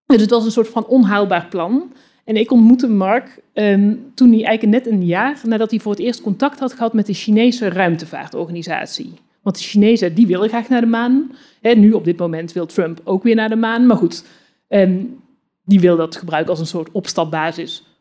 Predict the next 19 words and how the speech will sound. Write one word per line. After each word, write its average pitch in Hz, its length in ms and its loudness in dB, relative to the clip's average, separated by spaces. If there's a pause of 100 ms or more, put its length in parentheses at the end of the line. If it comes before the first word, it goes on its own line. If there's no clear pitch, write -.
om 160 160 -4
ver-, 170 100 -16
verder, 160 260 -6
ver-, 165 260 -10
verder 160 220 -8
door 160 140 -6
te 160 80 -14
gaan 147 160 -12
naar 160 100 -10
Mars, 165 360 -8
et 156 120 -10
cetera. 208 480 -6 (800)
Dus - 340 0 (120)
de 214 100 -4
Chinezen 233 320 2
hebben 226 200 2
een 202 80 2
heel 202 80 0
maanprogramma. 202 840 -2